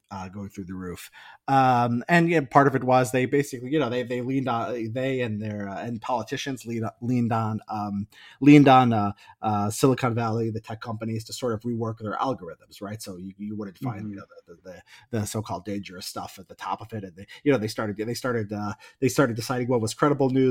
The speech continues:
Speaker 1: what was not credible news, and they started gaming the system in, in their favor.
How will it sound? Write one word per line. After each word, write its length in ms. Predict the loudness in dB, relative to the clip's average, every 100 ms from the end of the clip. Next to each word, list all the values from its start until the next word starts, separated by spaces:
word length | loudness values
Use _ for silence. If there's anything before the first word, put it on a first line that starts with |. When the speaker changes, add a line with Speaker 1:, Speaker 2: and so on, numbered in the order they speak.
| 2
Speaker 1:
what 100 | -2
was 140 | -4
not 160 | -4 -2
credible 340 | -2 0 0
news, 400 | 0 0 0 -2
and 80 | -4
they 80 | -8
started 320 | -8 -10 -8
gaming 300 | -8 -8 -8
the 60 | -10
system 360 | -14 -14 -14 -16
in, 140 | -18 -20 -16 -8
in 120 | -6
their 120 | -6
favor. 400 | -10 -12 -12